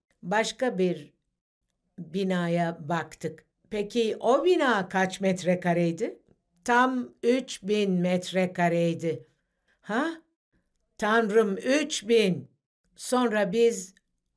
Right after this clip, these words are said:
o binaya teklif verdik.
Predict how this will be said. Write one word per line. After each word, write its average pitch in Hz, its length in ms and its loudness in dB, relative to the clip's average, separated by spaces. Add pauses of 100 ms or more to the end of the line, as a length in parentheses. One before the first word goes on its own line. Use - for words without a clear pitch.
(360)
o 285 200 2
binaya 196 640 -2
teklif 180 580 -4
verdik. 165 520 -4